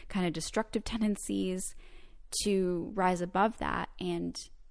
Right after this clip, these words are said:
be the examples of love and joy and creating these new ways of being by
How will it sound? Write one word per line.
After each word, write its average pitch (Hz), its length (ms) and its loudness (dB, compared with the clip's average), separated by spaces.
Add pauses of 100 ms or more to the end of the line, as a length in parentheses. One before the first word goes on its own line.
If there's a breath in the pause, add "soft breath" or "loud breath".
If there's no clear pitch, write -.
be 190 200 2
the 185 160 6
examples 165 440 2
of 160 140 -4
love 156 380 -2
and 165 180 0
joy 156 580 -2
and 156 200 -4
creating 165 680 -2
these 156 340 -2 (600 soft breath)
new 196 380 6
ways 170 360 4
of 165 140 -6
being - 640 -6 (140)
by 160 560 2